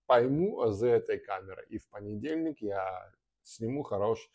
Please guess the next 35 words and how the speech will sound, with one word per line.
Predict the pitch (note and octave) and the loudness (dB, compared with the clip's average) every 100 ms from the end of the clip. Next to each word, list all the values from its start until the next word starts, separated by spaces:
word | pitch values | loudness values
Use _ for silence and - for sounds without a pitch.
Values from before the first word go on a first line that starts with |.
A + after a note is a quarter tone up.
| - - _ | -20 -20 _
хорошие | G#2+ A#2 A#2 A2 G#2 | 4 6 6 2 -4
фотографии | - G#2+ G2+ B2 A#2+ G#2+ | -4 -6 0 0 0 -4
на | G2+ G2+ | -2 -2
ивенте. | G2+ G2 F#2 - _ - - | -4 -6 -8 -18 _ -20 -8
Плюс, | - D#3 F#3+ - | 4 6 6 2
скорее | C#3 A#2 | 2 2
всего, | G2+ - C3+ F#3+ G3 | 2 0 4 6 8
э, | F3+ - | 6 2
в | B2+ - | -4 -4
следующем | - A#2+ A#2 A#2+ B2 | 0 0 0 -2 0
выпуске | F#3 F#3 - - C3 B2 | 0 -2 -14 -4 0 2
я | E3+ D#3 C3+ B2 A#2 | 4 4 4 2 2
эти | A2+ A#2 | 0 -2
уже | G2+ | -4
фотографии | G#2 G2+ G#2 G2+ G2 G2+ | -6 -8 -4 -2 -2 -4
с | F#2+ | -14
этой | - - | -16 -20
вспышечкой | - - A2+ G#2+ - G2+ | -20 -10 -8 -8 -12 -10
закину, | F#2+ G2+ - B2 A2+ G#2+ G2+ F#2+ - - - - _ - | -6 -6 -6 -6 -4 -4 -4 -6 -10 -20 -20 -20 _ 2
ну, | G3 D#3+ | 6 8
на | C3+ C3 | 8 4
такой | C3+ C#3 | 6 6
обзорчик, | B2+ A#2 E3 C#3+ - G2+ | 6 4 2 0 -4 -8
что | A#2+ | -6
можно | A#2 G#2 G#2+ | -6 -6 -8
снять. | - G2 F#2+ | -10 -12 -12
Но | A#2 B2+ D3 | -4 -2 -2
это | C3 C#3 | 0 0
еще | B2 - | -2 -2
не | C3 B2+ | -6 -4
факт, | A2+ F#2 - | -4 -4 -6
так | G2+ | -16
что | - G2+ | -12 -12
подписывайтесь, | G2+ G2+ F#3 F#3 F3+ F3 D3+ | -10 -8 -4 0 -2 -2 -6
следите, | - A2 G#2 C3 F#3 - | -4 -4 0 -2 -2 -4